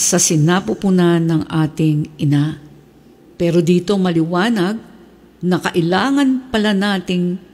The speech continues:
makapasok sa kaharian ng Diyos at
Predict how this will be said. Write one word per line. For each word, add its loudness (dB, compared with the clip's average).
makapasok -2
sa -6
kaharian 0
ng 2
Diyos -6
at -6